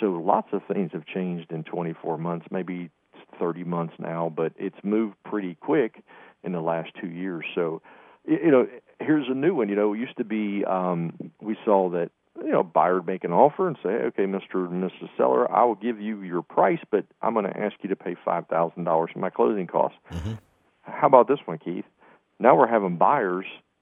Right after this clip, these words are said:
Speaker 1: offer to pay the seller's closing costs.
Speaker 2: <laughs>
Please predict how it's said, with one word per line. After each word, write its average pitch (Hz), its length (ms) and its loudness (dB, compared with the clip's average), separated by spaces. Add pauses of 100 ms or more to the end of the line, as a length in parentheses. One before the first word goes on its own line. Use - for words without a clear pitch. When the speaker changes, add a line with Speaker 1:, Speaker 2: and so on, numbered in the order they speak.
(100)
Speaker 1:
offer 104 240 0
to 101 80 -4
pay 107 180 0
the 87 200 -4
seller's 123 340 0
closing 76 300 -6
costs. - 320 -8 (540)
Speaker 2:
<laughs> 202 80 0